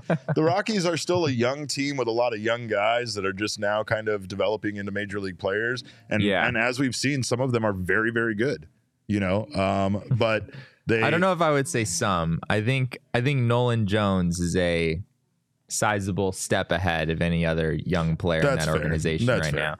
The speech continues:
Speaker 2: That's
Speaker 1: I mean,
Speaker 2: fair.
Speaker 1: they, like, Brandon Rogers is fine. Ezequiel Tovar is an interesting player for sure.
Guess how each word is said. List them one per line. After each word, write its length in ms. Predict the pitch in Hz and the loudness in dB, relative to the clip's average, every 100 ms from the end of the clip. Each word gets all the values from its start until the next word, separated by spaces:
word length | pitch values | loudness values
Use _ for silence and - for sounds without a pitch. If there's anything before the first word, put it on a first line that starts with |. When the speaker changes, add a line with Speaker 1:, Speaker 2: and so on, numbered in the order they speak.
| - | -2
Speaker 2:
That's 180 | 104 104 | 0 2
Speaker 1:
I 60 | |
mean, 140 | 190 220 | 2 0
Speaker 2:
fair. 140 | 214 | 0
Speaker 1:
they, 40 | 175 | 0
like, 160 | 240 | 0
Brandon 260 | 220 233 196 | 0 0 2
Rogers 420 | 151 123 135 120 | 2 2 0 0
is 160 | 123 - | -2 -2
fine. 340 | 107 95 120 | 0 0 0
Ezequiel 440 | 143 151 214 214 | -2 -2 -2 -2
Tovar 480 | 185 160 113 101 113 | 0 0 2 2 2
is 140 | 139 113 | 0 -2
an 80 | |
interesting 480 | 95 101 98 - 95 | -2 -2 -4 -4 -6
player 360 | 90 80 85 107 | -2 0 0 0
for 160 | - 104 | -2 -6
sure. 420 | - 85 92 180 | -2 0 0 -2